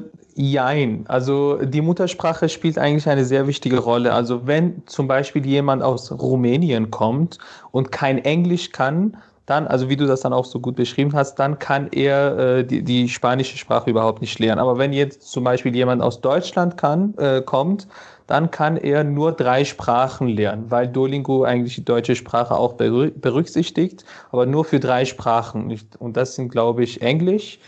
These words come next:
Französisch und Spanisch. Und viele andere Muttersprachen werden auch nicht, äh, berücksichtigt, wie Rumänisch, wie Persisch und auch andere Sprachen.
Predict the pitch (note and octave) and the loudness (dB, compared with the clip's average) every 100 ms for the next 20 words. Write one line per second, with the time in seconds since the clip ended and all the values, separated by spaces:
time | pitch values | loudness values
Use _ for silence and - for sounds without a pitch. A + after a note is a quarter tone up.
0 | - - - - A#2 A2+ B2 B2+ B2+ B2 | -20 -20 -14 -2 -2 -2 0 0 2 -2
1 | B2 - A#2 A2 - A2+ G#2+ G#2 G#2 - | -2 0 0 0 0 2 2 0 -6 -14
2 | - _ - - A#2+ B2 A#2 - - D3 | -20 _ -20 -6 0 0 0 -4 0 2
3 | C3+ C#3+ C#3+ C#3+ C#3 C#3+ C3 - A#2+ A#2+ | 2 2 2 2 0 0 -2 0 0 0
4 | B2+ A2+ A#2+ A2+ A#2 A#2 - A2+ - - | 0 0 0 0 0 -2 -4 -6 -8 -2
5 | A#2 A2+ A2 A#2 G#2+ G#2+ G#2+ A2 G#2+ - | 2 2 2 0 0 -2 -2 -8 -6 -4
6 | G#2+ G#2+ A#2 A2+ A#2 A#2 A2 G#2+ G#2+ G#2 | -6 -2 -2 0 0 0 2 2 0 -2
7 | - A2+ A2 A2 A#2+ A2+ A2 A2 A2 A2 | -2 0 0 -2 -2 0 0 0 -2 -2
8 | A2+ A2 - F#2+ - - - - - - | -2 0 0 -2 -2 -4 -4 -2 -2 -4
9 | - | -10